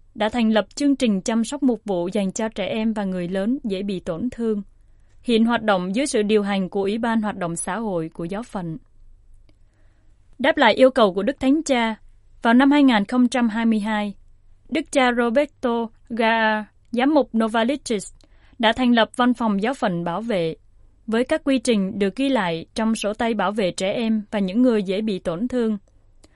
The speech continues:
Từ tháng một năm hai nghìn không trăm lẻ một đến tháng một năm hai nghìn không trăm hai mươi bốn, chương trình chăm sóc mục vụ trẻ em của các nữ tu đã giúp năm trăm mười hai trẻ em bị lạm dụng về thể chất,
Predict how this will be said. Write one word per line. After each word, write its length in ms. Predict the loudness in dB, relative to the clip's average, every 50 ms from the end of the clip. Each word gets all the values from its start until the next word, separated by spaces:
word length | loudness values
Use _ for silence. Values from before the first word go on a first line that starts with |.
| -20 -20 _ _ 0 2
Từ 120 | 2 2
tháng 220 | 4 2 2 4
một 240 | 4 4 4 2 0
năm 160 | 0 2 2
hai 120 | 2 2 2
nghìn 220 | 0 0 0 -2
không 220 | -2 -2 -2 -2 -2
trăm 260 | -2 -2 -2 -2 -2
lẻ 140 | -4 -2 0
một 280 | 0 2 2 0 -2 -6 -12 -20 -20 -20 -14 -6
đến 200 | 0 2 2 2
tháng 180 | 2 4 4 4
một 200 | 4 2 2 0
năm 160 | 0 2 2
hai 120 | 4 4 2
nghìn 240 | 2 2 0 -2
không 240 | -2 -2 -2 -2 -2
trăm 200 | 0 0 -2 -2
hai 160 | -2 -2 -2
mươi 120 | -2 -2 -2
bốn, 320 | -4 -4 -2 -2 -2 -4 -4 -8 -16 -20 _ _ _ _ -20 -20 -20 -20 -20 -6 0
chương 200 | 2 4 4 4
trình 220 | 4 2 2 2
chăm 200 | 2 2 0 0
sóc 160 | 0 0 2
mục 200 | 2 2 2 2
vụ 160 | 0 0 0
trẻ 220 | 0 0 0 0 0
em 240 | 2 2 0 0 0
của 140 | 0 -2
các 200 | -4 -4 -2 0
nữ 200 | 0 0 0 -2 -4 -2
tu 300 | 0 0 0 0 -2 -4 _ -20 -20 _ _ _ _
đã 100 | 0 0
giúp 260 | 2 2 0 0 2
năm 260 | 4 6 6 6 6 4
trăm 220 | 4 4 4 4
mười 140 | 4 2 0
hai 240 | 0 -2 -2 -4 -4
trẻ 160 | -4 -4 -2
em 340 | -2 -2 -2 -2 -2 -2 -2
bị 140 | -2 -2
lạm 240 | -2 -2 -2 -4 -4
dụng 220 | -4 -4 -6 -4 -4
về 140 | -4 -6
thể 220 | -6 -6 -8 -8 -6
chất, 220 | -4 -4 -6 -6